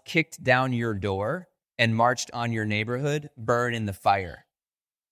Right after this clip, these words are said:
To see the rod that once struck your neck because you did not comply get snapped in two, and that rod gets burned in the fire. You get to watch it burn. You get to dance around the campfire.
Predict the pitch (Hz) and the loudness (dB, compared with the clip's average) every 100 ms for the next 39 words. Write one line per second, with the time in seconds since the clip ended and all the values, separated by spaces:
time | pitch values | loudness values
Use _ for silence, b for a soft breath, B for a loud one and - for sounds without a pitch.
0 | _ _ _ _ _ _ _ _ _ _ | _ _ _ _ _ _ _ _ _ _
1 | _ _ - 151 214 180 135 117 123 160 | _ _ 2 4 4 4 4 6 4 4
2 | 156 143 139 135 - 151 - - 151 147 | 2 -2 -2 -2 -4 -6 -6 -4 2 2
3 | - 160 139 127 127 165 139 156 127 120 | 2 0 2 4 2 2 -4 -4 -4 -4
4 | 110 110 120 117 107 135 117 117 120 139 | -4 -2 0 0 -2 -4 -2 4 4 4
5 | 123 - - 131 156 - 180 - 107 101 | 0 -4 -2 2 2 0 -2 0 -2 -2
6 | 98 - _ _ - 104 107 107 104 95 | -4 -10 _ _ 0 2 4 4 4 4
7 | 95 - 104 98 95 95 90 92 90 92 | -2 -4 -2 -2 -2 -4 0 2 2 0
8 | 101 - 90 90 98 - - 76 73 - | -6 -6 2 2 2 -4 -6 -8 -8 -16
9 | _ _ _ 113 113 95 107 113 107 - | _ _ _ 0 0 0 0 2 2 0
10 | 101 92 92 - 101 87 - 71 73 71 | 0 0 -2 0 0 0 -2 -2 -4 -12